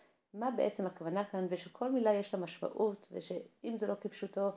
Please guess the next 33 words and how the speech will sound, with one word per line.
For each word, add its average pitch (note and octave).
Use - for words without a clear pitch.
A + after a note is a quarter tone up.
אז E3
יש F#3+
לנו F#3+
מדרש E3+
שמביא F3+
משהו, F3+
והכל F3+
אפשר G#3+
להגיע, F#3
והכל E3+
אפשר F#3
להבין, F#3
ובעזרת E3+
השיחות G3
של -
הרבי, G3+
אנחנו D#3+
בכלל, F3
אה, E3+
נעוף -
על F#3+
ה-, E3+
על F3+
ה-, E3+
על, F3
על E3+
הדמיון, E3
על D3+
האפשרויות, D#3
על C#3
ההבנה, D#3+
על D3+
הכל, A3